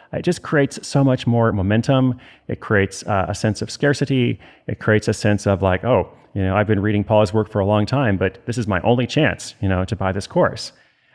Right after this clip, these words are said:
Uh, and also, she really wants to focus on the students who sign up. So by introducing them in cohorts, essentially, that's preferable to having them come in every single day.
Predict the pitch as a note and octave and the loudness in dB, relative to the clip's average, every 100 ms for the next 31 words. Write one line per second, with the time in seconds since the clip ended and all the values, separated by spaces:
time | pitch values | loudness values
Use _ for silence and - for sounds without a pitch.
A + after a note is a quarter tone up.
0 | - G#2+ B2 - F#3+ F3 - C#3+ C#3 B2 | -4 -2 0 2 2 0 0 2 2 2
1 | - C3 G#2+ G#2 G#2+ A2 - G#2+ G#2 G#2+ | -2 -2 -2 -2 -2 -2 0 0 0 0
2 | A2 - F#2 C#3 A2+ - - G2+ G2 - | -4 -2 0 2 2 0 0 2 2 -2
3 | - _ _ _ A2+ G#2+ F2 C#3 C3+ C3+ | -16 _ _ _ 0 2 2 0 2 2
4 | C3+ A#2+ A2+ A2 G#2 - D#3+ G#2+ F#2 - | 2 2 2 0 -2 0 2 4 2 0
5 | - - G#2+ A2 G#2 G#2 G2+ G2 - - | -14 -10 -4 0 0 2 2 0 -4 -16
6 | - _ B2 A2+ - G2+ F#3 C#3+ G#2 G2+ | -20 _ -2 -2 -2 0 4 4 4 2
7 | - G#2 A2+ G#2+ G#2 G2 - A#2 G#2 G#2 | 2 0 2 4 4 2 0 0 2 2
8 | G2 F2+ G2 F2+ G#2 - | 0 0 0 2 2 0